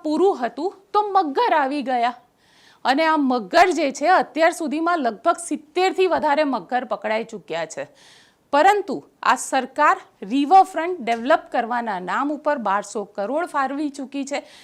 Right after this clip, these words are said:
પણ એનો હિસાબ નથી આપી રહી. જે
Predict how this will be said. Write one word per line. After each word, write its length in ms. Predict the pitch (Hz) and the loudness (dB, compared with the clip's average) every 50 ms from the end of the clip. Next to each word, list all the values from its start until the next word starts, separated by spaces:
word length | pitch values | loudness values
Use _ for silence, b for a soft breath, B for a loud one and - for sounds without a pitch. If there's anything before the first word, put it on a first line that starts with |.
| B B B B B | B B B B B
પણ 120 | - 302 311 | 0 0 2
એનો 340 | 294 262 269 302 381 415 339 | 2 2 2 2 2 2 2
હિસાબ 360 | 320 320 - - 330 330 320 311 | 0 -2 0 2 2 2 2 2
નથી 340 | 302 269 254 - 294 311 | -2 -2 -4 -4 -2 0
આપી 300 | 285 262 254 - 277 285 | 0 0 0 -2 -6 -4
રહી. 160 | 269 311 349 330 | -4 -2 -4 -4
જે 240 | 277 302 311 320 | -4 -4 -6 -6